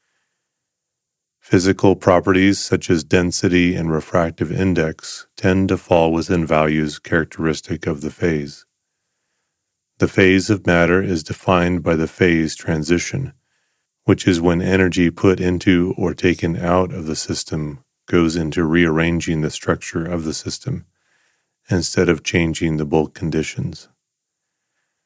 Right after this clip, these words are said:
Sometimes the distinction between phases can be continuous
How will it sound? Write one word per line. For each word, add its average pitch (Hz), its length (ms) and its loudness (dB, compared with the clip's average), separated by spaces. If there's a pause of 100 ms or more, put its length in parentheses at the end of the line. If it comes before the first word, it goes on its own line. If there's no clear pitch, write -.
(360)
Sometimes 98 800 2
the 101 100 0
distinction 98 720 2
between 85 440 0
phases 85 600 0
can - 240 -4
be 80 120 2
continuous 85 920 -2